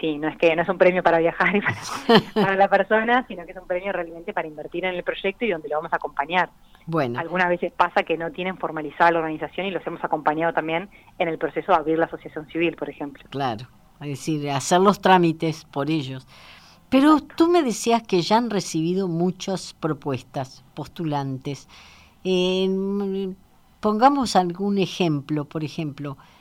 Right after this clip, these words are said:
Speaker 2: eh, alguno que se repita en estos momentos, como decía yo,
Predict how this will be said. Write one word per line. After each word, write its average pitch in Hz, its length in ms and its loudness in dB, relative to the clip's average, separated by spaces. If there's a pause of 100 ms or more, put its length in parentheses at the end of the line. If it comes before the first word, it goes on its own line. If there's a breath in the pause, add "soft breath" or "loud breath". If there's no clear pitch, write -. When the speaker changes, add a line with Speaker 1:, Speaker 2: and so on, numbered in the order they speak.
(140 soft breath)
Speaker 2:
eh, 160 320 -2
alguno 208 400 4
que 208 80 2
se 180 180 4
repita 180 680 2
en 160 100 2
estos 165 340 -2
momentos, 156 440 -4
como 127 200 -8
decía 135 340 -8
yo, 156 280 -6